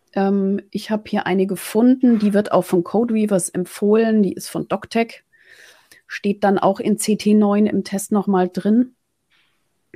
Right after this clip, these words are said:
Ähm, die funktioniert gut, die kann man auch anstecken im laufenden Betrieb und, äh, Monitor dazu und so weiter. Das geht. Äh, bei anderen hat das teilweise nicht funktioniert. Dann muss man das Gerät wirklich runterfahren, kalt starten,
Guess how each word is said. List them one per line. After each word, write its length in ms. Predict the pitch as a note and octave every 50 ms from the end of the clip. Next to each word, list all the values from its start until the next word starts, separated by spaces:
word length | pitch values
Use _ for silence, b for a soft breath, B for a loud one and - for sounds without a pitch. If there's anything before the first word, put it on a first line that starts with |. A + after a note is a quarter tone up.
| - -
Ähm, 440 | - G3 G3 G3 G3 G3 G3 F#3 B B B B B B B B B -
die 120 | B3 C#4 C#4+
funktioniert 400 | D#4 D4 C#4 - C4 B3 A3 -
gut, 180 | D4 D#4+ E4
die 60 | B3 A3
kann 140 | A3 A3+
man 100 | A3 -
auch 100 | - -
anstecken 400 | - - A#3 - - A3+ G#3 G#3+
im 60 | G#3 G3+
laufenden 360 | F#3+ F3+ F3+ - G3 F#3+ F3+
Betrieb 380 | F3 F3 - C#4+ D4 C#4 -
und, 340 | - - G#3 G#3 G3+ - -
äh, 120 | - F#3 F#3+
Monitor 400 | G3 G#3 A#3 A#3 A3 A3 A3 G#3
dazu 280 | G3+ G3 - - G3+
und 140 | - - F#3
so 100 | - F3+
weiter. 240 | F3+ G3+ A#3 - A3+
Das 220 | G#3 F#3 - -
geht. 400 | - G#3+ A#3 C4+ C#4+ - - - -
Äh, 100 | - G#3+
bei 160 | G#3 G#3+ G3+
anderen 400 | - G3 A3+ A#3 A#3 A3+ A3+ A3
hat 120 | A3 G#3+ G#3
das 120 | F3+ -
teilweise 400 | - F#3 F#3 F3+ F#3 F3 F#3 F#3
nicht 240 | G3 G#3 G#3+ - -
funktioniert. 440 | B3+ A#3+ A#3 - - A#3+ A#3 A3+ A3
Dann 120 | G#3+ G#3
muss 180 | G#3+ A3 G#3+ -
man 80 | A3
das 160 | G#3 G#3 -
Gerät 300 | - G#3 G#3 G3+ G3 F#3+
wirklich 240 | G#3 G#3 A3 G#3 G3+
runterfahren, 720 | F#3 F#3+ G3+ A#3+ C4+ C#4 A#3+ A#3 - - A3+ G#3+ G#3 A3 G#3+
kalt 320 | - - F#3+ G3+ A3 -
starten, 580 | - - - F#3+ F#3+ G3+ G#3+ - A#3 A3+ G#3+